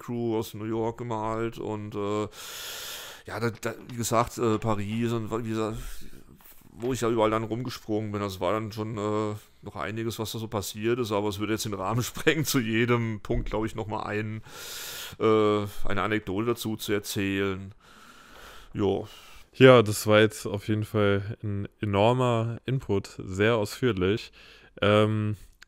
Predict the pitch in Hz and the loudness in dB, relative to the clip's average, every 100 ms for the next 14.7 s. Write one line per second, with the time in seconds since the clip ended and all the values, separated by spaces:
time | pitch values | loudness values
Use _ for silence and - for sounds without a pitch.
0 | _ - - 104 107 104 107 113 - 113 | _ -12 0 0 0 0 2 2 0 -4
1 | - - 123 113 98 - 107 98 107 - | -4 -4 0 2 2 0 -2 2 2 0
2 | 120 - 107 107 101 - - - - _ | -4 -4 -2 0 -2 -4 -20 -20 -20 _
3 | 110 104 - 117 107 117 143 - 101 95 | 0 0 2 0 -2 -2 -4 -2 -2 0
4 | 95 107 123 - 123 196 - - 110 107 | 2 2 0 -4 -6 -6 -8 -2 2 4
5 | 107 107 104 - _ _ _ _ _ - | 2 0 -4 -8 _ _ _ _ _ -20
6 | - - - 104 - 113 120 110 104 - | -20 -12 -2 0 0 0 2 2 2 0
7 | 127 127 117 123 131 - 113 - - 127 | 0 0 2 4 2 0 -6 -6 0 0
8 | 135 110 110 - 185 196 113 95 92 - | 0 -2 -4 -4 -4 0 0 0 -2 -6
9 | 95 92 87 82 - 113 139 123 110 110 | -6 -2 -2 -2 -2 0 2 2 2 2
10 | 113 110 - 104 - 127 - 120 110 98 | 0 0 -2 -4 -2 -2 0 0 2 2
11 | 123 - - 139 131 120 110 85 110 107 | 0 -2 -6 -2 0 0 -2 -2 -2 -4
12 | 110 101 113 131 139 135 120 117 117 - | -6 -4 0 0 0 0 2 4 2 0
13 | 104 101 92 123 123 104 104 - - - | -2 -2 -2 -6 -4 -2 -2 -4 -20 -20
14 | - 107 107 104 - 113 | -6 -2 0 0 0 0